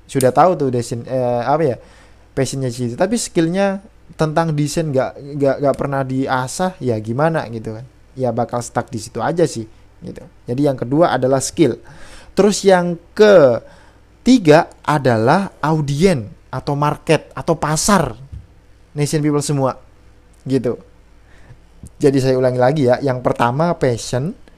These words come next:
terus yang kedua skill, terus yang ketiga adalah pasar atau market atau audience, teman-teman. Nah,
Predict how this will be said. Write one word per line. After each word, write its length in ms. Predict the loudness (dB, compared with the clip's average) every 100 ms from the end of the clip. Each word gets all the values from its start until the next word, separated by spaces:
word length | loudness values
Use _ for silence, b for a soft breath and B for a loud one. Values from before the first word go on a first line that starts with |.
| b b b
terus 320 | 0 2 2
yang 160 | -2 -4
kedua 400 | -6 -2 -2 -2
skill, 560 | -8 -6 0 2 2 -2 b b b -6
terus 320 | -2 -2 -4
yang 400 | 2 2 2 -4 -10 2
ketiga 1300 | 4 4 0 -10 -20 -20 -20 -20 0 2 4 4 4
adalah 400 | 2 4 4 0 -6 -20 -8
pasar 640 | -2 -2 0 2 2 0 -10
atau 240 | -8 -4 -2
market 400 | 0 0 -4 -4
atau 240 | -4 -4 0
audience, 800 | 2 2 2 2 2 -4 -18 -20 _ -14
teman-teman. 460 | -12 -8 -8 -10 -14 _ -20 _ _ -20 -20 _
Nah, 200 | 0 0